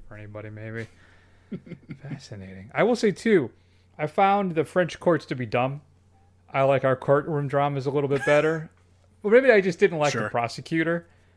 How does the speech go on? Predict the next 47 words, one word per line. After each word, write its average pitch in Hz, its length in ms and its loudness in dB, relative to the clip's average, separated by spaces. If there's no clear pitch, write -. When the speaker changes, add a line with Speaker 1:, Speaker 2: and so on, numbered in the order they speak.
Speaker 1:
I 120 80 -2
thought 120 240 0
he 117 140 -6
was, 104 360 -6
uh, 98 440 -6
a 127 60 -8
bit 117 120 -8
of 107 80 -6
a 107 60 -10
jerk, 123 260 -4
but 117 80 -4
I 107 60 -4
guess 104 180 -8
that's - 140 -14
what 110 80 -10
he's 101 80 -10
supposed 123 300 -6
to 135 60 -10
do. 131 200 -2
And 117 100 -8
the, 110 80 -8
but - 180 -14
the 135 80 -10
stylistic 165 540 -2
choices, 175 380 -6
like, 123 180 -6
the, 151 120 -2
the, 156 200 -6
the 143 100 -8
shaving 156 440 -4
of 139 100 -4
his 120 160 -8
head 123 320 -4
and 123 220 -8
his 117 180 -8
attitude 120 440 -4
and 123 100 -6
his 110 100 -10
movements, 120 560 -6
and 123 80 -6
he 113 60 -6
kinda 117 260 -8
snakes 127 400 -8
around 117 400 -2
a 120 60 -2
bit, 120 380 0
and 107 200 -12